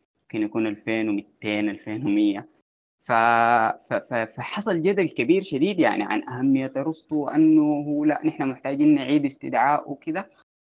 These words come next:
آه، يعني بمعنى أنه الزول ده وجوده في الفلسفة حاضر وما اختفى أصلًا يعني، دائمًا كان موجود، بس الفكرة أنه الجدل مع أفكاره كان مستمر، فمدى حضوره في الجدل ده هو مهم.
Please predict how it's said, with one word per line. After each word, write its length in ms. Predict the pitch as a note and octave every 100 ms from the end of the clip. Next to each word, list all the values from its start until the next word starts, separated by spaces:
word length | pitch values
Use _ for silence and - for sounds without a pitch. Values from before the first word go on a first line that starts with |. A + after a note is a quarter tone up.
| _
آه، 460 | - A2+ A2 G#2 - - _ _ _ _ -
يعني 640 | - A#2+ A#2 B2 A2 - -
بمعنى 420 | C3+ B2+ A#2+ C3 D#3
أنه 160 | F#3
الزول 340 | D#3+ C3 D#3+ D#3
ده 260 | D#3 D#3 - -
وجوده 640 | A2+ A#2 C#3 D#3+ D#3+ A3 - _ _ _
في 80 | -
الفلسفة 540 | G2+ - D3+ D#3+ E3
حاضر 480 | A#2+ B2 C3+ D#3+ F3+
وما 180 | - C3+
اختفى 340 | C#3 - D3+
أصلًا 400 | - - - A2
يعني، 440 | F#2+ - B2 D3+ -
دائمًا 400 | B2+ C#3+ E3+ C#3
كان 220 | A#2 D3
موجود، 440 | C#3+ B2 A#2+ E3 D#3+
بس 160 | E3
الفكرة 460 | D#3 E3 D#3+ C#3+ C3+
أنه 260 | D3+ C#3 - - _ _ A#2
الجدل 480 | A#2+ F3+ F3 C#3+
مع 140 | G#2 G#2+
أفكاره 320 | - D#3 D3
كان 200 | D3 C#3+
مستمر، 460 | C3+ - A2 A#2+ F3+ -
فمدى 460 | B2+ D#3 E3+ C#3+ - - -
حضوره 320 | B2 D3 D3+
في 120 | -
الجدل 380 | G#2+ C3+ C3 A#2+
ده 200 | C3 E3
هو 220 | D3+ A#2+
مهم. 300 | G#2+ G2+ F#2+